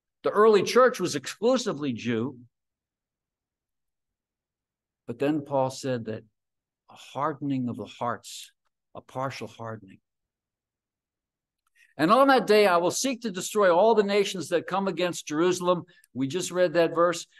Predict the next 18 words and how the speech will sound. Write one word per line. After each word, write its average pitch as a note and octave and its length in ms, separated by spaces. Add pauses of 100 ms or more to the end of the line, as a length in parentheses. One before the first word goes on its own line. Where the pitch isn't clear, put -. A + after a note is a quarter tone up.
(160)
"The E3 100
transgression F#3+ 1080
of F#3 260
Jacob G#3 520
will C#3+ 160
not F3+ 380
be A#3 100
finished C#3 600 (300)
until C3+ 560
Israel G3+ 520
as C#3 220
a C3 80
nation E3+ 480
repents C#3 760 (520)
and B2 180
turns C3 380
to C3 120
God." G2 360